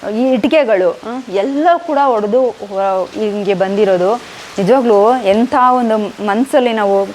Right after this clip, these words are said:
ಪೇರೆಂಟ್ಸ್ ಆಗಿರೋರು ನಮ್ಮ ಮಕ್ಕಳನ್ನ ಶಾಲೆಗೆ ಕಳಿಸ್ತೀವಿ, ಸುರಕ್ಷಿತವಾಗಿರ್ತಾರೆ ನಮ್ಮ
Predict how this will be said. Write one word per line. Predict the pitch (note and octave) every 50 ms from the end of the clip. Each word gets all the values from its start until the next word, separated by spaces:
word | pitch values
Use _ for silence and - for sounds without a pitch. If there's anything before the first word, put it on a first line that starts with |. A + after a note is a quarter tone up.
| - -
ಪೇರೆಂಟ್ಸ್ | C#4 C4+ B3 C4+ C4+ C4+ -
ಆಗಿರೋರು | B3+ A3+ A3+ A3+ G#3+ G#3+ G3+ G#3
ನಮ್ಮ | G#3 G3+ F#3+
ಮಕ್ಕಳನ್ನ | F3+ - - B3 A#3 A3
ಶಾಲೆಗೆ | G#3+ - G#3 F#3+ G3 G#3 G#3+
ಕಳಿಸ್ತೀವಿ, | G#3 - G3+ G#3+ G#3+ - G#3 F#3 F#3+ G3 G3 - - - - - -
ಸುರಕ್ಷಿತವಾಗಿರ್ತಾರೆ | D#4+ D4+ C#4+ C#4 - D#4 D4+ - B3+ A#3 A3 G#3+ A#3 G#3+ G3+ A#3 G#3+ G#3+ A3+
ನಮ್ಮ | G3+ G3+ G3+ G3